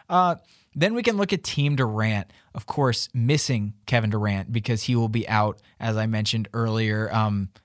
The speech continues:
Domantas Sabonis is actually filling in for him in the Eastern Conference. But on this team is Kyrie Irving, Kawhi Leonard, Joel Embiid, Jason Tatum, and Bradley Beal in that starting lineup.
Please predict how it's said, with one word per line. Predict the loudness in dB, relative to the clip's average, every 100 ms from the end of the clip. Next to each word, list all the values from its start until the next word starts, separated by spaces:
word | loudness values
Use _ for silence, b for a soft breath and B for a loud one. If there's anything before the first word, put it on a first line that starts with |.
| b b b b
Domantas | 0 2 2 -2
Sabonis | 0 0 0 0
is | 0
actually | 0 -2 -4
filling | -2 0 0 -2 -2
in | -2 0
for | -2 -2
him | 0 0 0
in | 0
the | -2
Eastern | -4 -4 -4 -6 -4
Conference. | 0 0 0 -2 -2 -4 B B B
But | 0 2
on | 2
this | 0 0
team | 2 4 2 2
is | 0 2 0
Kyrie | 0 2 2 2 2
Irving, | 2 2 -2 -4 b b -4
Kawhi | 2 2 2
Leonard, | 2 2 2 2 2
Joel | 2 2 2
Embiid, | 0 0 2 2 0 -2 b b _
Jason | 0 0 2 0
Tatum, | 0 0 2 2 2
and | 2
Bradley | 2 2 0 -4
Beal | 0 2 4 4
in | 2
that | 0 -2
starting | 0 2 2 2
lineup. | 2 2 2 2 0